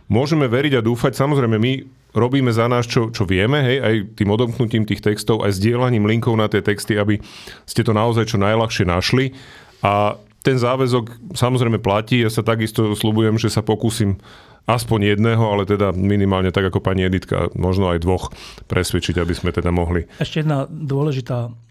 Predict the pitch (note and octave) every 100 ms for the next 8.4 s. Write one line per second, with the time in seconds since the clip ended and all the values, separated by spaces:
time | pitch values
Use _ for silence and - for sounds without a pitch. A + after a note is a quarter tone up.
0 | _ _ - - C3 A2+ A2 A#2 - _
1 | _ - B2+ C3 B2+ B2+ B2 D#3+ - _
2 | _ _ _ - - _ _ - - -
3 | - - _ - C3 B2 B2 A#2 _ _
4 | _ _ - _ _ _ _ _ _ _
5 | _ - _ - D3+ C#3 - - - F#3+
6 | B3 A#3 E3+ - - A#2+ A2 A2+ - -
7 | - - - _ _ _ _ _ _ _
8 | _ _ D3+ B2+